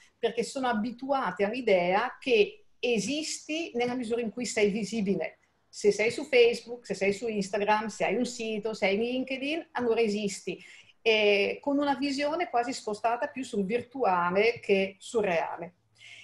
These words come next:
E changing perché sono in assoluto forse la generazione più aperta al cambiamento, tanto è vero che per esempio,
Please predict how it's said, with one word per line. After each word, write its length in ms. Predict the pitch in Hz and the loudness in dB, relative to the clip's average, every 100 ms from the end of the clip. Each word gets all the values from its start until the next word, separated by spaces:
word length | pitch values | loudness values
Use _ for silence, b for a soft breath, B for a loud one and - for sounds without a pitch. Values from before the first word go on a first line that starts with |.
| B _ | B _
E 160 | - - | -2 0
changing 760 | - 320 285 277 269 339 392 392 | 0 0 2 0 0 0 0 0
perché 220 | 320 311 | -4 -8
sono 320 | - 285 269 | -2 0 2
in 140 | 294 | 0
assoluto 640 | 247 - 311 262 214 208 277 | 0 -4 -4 -4 -2 -2 -2
forse 320 | 220 208 269 | -4 -6 -4
la 420 | 226 196 220 247 - | 0 2 2 0 -2
generazione 680 | 185 240 247 254 233 247 247 | 0 0 0 0 2 2 -2
più 160 | - 294 | 0 2
aperta 800 | 285 208 196 202 - 262 269 - | 2 4 4 4 -2 -2 -2 -2
al 180 | 208 214 | -4 0
cambiamento, 880 | 202 208 208 180 160 165 226 320 B B B | 0 2 2 0 -4 -4 -2 -2 B B B
tanto 260 | - 294 311 | -6 -4 -2
è 80 | 320 | 0
vero 320 | 220 208 196 | 2 2 0
che 200 | - 240 | 2 2
per 140 | 233 | 4
esempio, 800 | 269 233 196 190 196 240 285 - | 0 2 2 2 2 2 0 -2